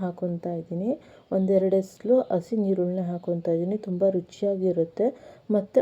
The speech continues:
ಒಂದು ಐದಾರು ಎಸ್ಲು ಬೆಳ್ಳುಳ್ಳಿನೂ ಸಹ ಹಾಕ್ಕೊತಾ ಇದ್ದೀನಿ. ಮತ್ತು ರುಚಿಗೆ ತಕ್ಕಷ್ಟು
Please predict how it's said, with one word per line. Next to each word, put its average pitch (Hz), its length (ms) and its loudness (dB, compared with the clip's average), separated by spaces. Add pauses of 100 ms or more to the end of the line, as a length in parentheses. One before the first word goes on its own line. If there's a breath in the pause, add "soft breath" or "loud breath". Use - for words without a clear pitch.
(100)
ಒಂದು 190 140 2 (120)
ಐದಾರು 214 360 2
ಎಸ್ಲು 254 280 0 (120)
ಬೆಳ್ಳುಳ್ಳಿನೂ 196 580 4 (100)
ಸಹ 202 120 0 (140)
ಹಾಕ್ಕೊತಾ 170 560 -6
ಇದ್ದೀನಿ. 170 320 -4 (600 loud breath)
ಮತ್ತು 233 240 0 (120)
ರುಚಿಗೆ 233 420 2 (120)
ತಕ್ಕಷ್ಟು 208 520 -4